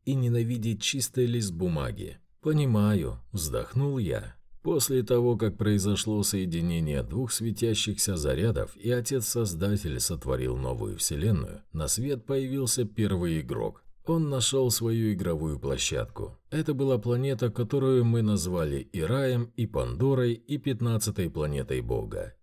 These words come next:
Именно с нее и началось развитие игр создания богов. Это планета, где обитают высшие существа, мои братья и сестры. Это наш дом, куда мы, души, должны возвращаться.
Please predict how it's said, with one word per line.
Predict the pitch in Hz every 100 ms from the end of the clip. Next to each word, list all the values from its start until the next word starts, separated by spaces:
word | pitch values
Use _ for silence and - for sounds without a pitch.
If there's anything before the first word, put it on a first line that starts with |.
| _
Именно | 151 139 127 120
с | 107
нее | 113 113 113 131
и | 135 127
началось | 120 107 123 127 120
развитие | 117 110 101 107 101 85
игр | 69 - 151 135 131
создания | - 120 95 87 78 76
богов. | 67 67 58 58 - - _ _
Это | 147 147 127
планета, | 110 90 90 131 113 58
где | 64 69
обитают | 60 80 58 143 139 120
высшие | 107 131 - 120 113
существа, | - 110 107 92 - 65 50 - -
мои | 87 69 57
братья | 53 131 131 127
и | 123
сестры. | 113 - 127 104 - - - - _
Это | 143 151 143
наш | 135 120
дом, | 92 90 64 - -
куда | - 71 58
мы, | 50 113 - - -
души, | 87 151 147 143
должны | 127 127 107 117
возвращаться. | 110 101 90 85 - 65 53 - - -